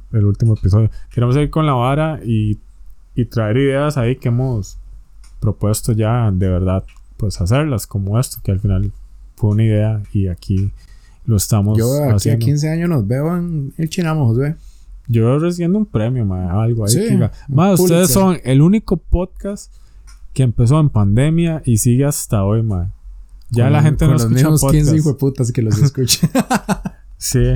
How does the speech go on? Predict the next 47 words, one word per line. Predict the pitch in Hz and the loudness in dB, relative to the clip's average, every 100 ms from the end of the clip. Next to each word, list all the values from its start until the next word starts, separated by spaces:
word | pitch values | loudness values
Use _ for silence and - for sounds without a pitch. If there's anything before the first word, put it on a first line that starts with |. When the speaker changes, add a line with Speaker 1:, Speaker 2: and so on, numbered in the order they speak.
| 131 - - - - - - 160 165 | -2 -6 -20 -20 -20 -20 -20 -8 0
Speaker 1:
Ma, | 120 107 | 2 2
¿no? | 127 | 2
Speaker 2:
No, | 120 | 2
no, | 117 | 0
pero | 110 101 | -2 -2
bueno. | 104 104 98 - - - - - | 0 -2 -4 -10 -18 -12 -10 0
Este, | 101 - - 95 90 87 87 87 101 - - | 2 4 2 2 -2 -4 -2 0 0 0 -6
sí. | - 220 233 - - - - | -6 -6 -6 -12 -16 -16 -8
Muchas | 104 - 104 | -6 -2 -2
gracias | 107 110 101 - | -2 -2 0 -2
igual | 90 98 107 | -2 -2 -4
a | |
todos | 90 95 95 | -4 -4 -4
los | 101 | -4
que | 90 | -4
nos | 85 | -4
es-, | 82 - | -6 -8
deberíamos | 113 110 107 143 | -4 -2 0 0
dar | 147 | -2
las | 151 | -2
gracias | 139 151 147 | -2 0 -2
al | |
puro | - 139 143 | -2 -4 -2
principio, | 104 98 120 101 | -2 0 0 0
ma, | 117 | 0
no | 107 | -2
al | 107 | -4
final. | - 110 110 104 - - | -2 -2 -2 -6 -12 -10
De | - | -4
ahora | 95 113 | 0 0
en | |
adelante | 113 95 101 - | 0 0 -2 -2
mejor. | 92 90 104 | -2 -2 0
Speaker 1:
No, | 131 | 0
no, | 131 143 | 2 0
José, | 143 156 131 | 0 0 0
así | 98 101 | 0 0
Speaker 2:
No. | 170 | 0
Speaker 1:
es | 151 | -2
que, | - 104 | -6 -8
como, | 139 139 143 113 | -4 -4 -4 -8
¿qué | - 170 196 | -2 0 2
es | 202 | 2
lo | 208 - | 0 0
que | 165 | 0
habla | 165 185 | 0 0
más | 180 180 190 - | 2 0 0 -4